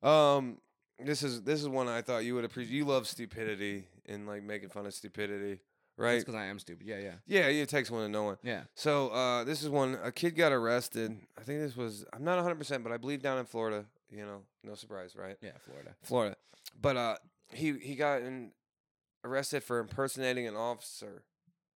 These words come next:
Speaker 2: I
Speaker 1: At a
Speaker 2: think
Speaker 1: hi-
Speaker 2: I've seen this one.
Speaker 1: Yeah, at a high school.
Speaker 2: I don't know if it's at a high school. No, I
Speaker 1: Yeah,
Speaker 2: haven't
Speaker 1: he
Speaker 2: seen
Speaker 1: got,
Speaker 2: it.
Speaker 1: he got caught at a high school for getting, get this, impersonating a corrections officer.
Speaker 2: <laughs>
Speaker 1: Yeah,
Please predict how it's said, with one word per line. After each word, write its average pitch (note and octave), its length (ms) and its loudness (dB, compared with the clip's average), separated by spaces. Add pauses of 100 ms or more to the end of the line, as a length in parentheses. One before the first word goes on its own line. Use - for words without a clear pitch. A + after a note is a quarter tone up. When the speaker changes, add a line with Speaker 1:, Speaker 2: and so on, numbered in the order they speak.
(560)
Speaker 2:
I - 20 -6
Speaker 1:
At A#2 40 0
a A2 40 -2
Speaker 2:
think G#2 80 -6
Speaker 1:
hi- - 60 -8
Speaker 2:
I've - 20 -6
seen A2 220 -10
this F2+ 180 -12
one. F2 260 -18
Speaker 1:
Yeah, B2+ 200 -2
at B2 100 2
a A2+ 80 -2
high A#2+ 160 2
school. D#3+ 380 -4 (840)
Speaker 2:
I A2 60 -6
don't G#2+ 80 -4
know G#2 60 -6
if F#2 60 -10
it's F#2 100 -14
at F#2 60 -10
a - 20 -10
high F#2 100 -12
school. E2+ 260 -18
No, F2 80 -18
I F2 40 -12
Speaker 1:
Yeah, A#2+ 60 -2
Speaker 2:
haven't B2+ 120 0
Speaker 1:
he B2+ 60 -4
Speaker 2:
seen - 40 -4
Speaker 1:
got, C#3 140 4
Speaker 2:
it. C3+ 60 -2
Speaker 1:
he C3+ 60 -6
got C#3+ 180 2
caught D3 220 2
at C3+ 100 2
a A#2 60 2
high B2+ 160 2
school A2+ 280 -4
for A#2 160 -6
getting, A#2 340 -2 (120)
get B2 160 -4
this, G#2+ 260 -4 (340)
impersonating C3+ 760 0 (340)
a A#2+ 60 -4
corrections A2+ 760 -2
officer. G2 560 -12 (1300)
Speaker 2:
<laughs> G#2+ 40 -8 (380)
Speaker 1:
Yeah, C#3+ 300 2